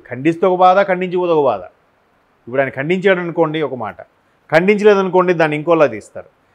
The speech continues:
ఇప్పుడు ఎక్కడ మామూలుగా, పైగా ఆ బ్లూ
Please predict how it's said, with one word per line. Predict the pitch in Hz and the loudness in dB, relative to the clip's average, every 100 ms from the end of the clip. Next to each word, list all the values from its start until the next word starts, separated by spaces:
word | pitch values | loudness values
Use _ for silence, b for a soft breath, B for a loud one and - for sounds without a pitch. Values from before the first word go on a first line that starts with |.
| _ | _
ఇప్పుడు | _ 117 | _ -8
ఎక్కడ | 120 117 - 175 180 180 160 | -8 -8 0 4 6 6 4
మామూలుగా, | 131 151 175 185 180 | -2 0 2 0 0
పైగా | - 143 165 165 156 - _ 117 | -2 -2 0 -2 -4 -14 _ -2
ఆ | 139 | -2
బ్లూ | 151 160 208 233 233 226 | -2 -4 -6 -6 -8 -12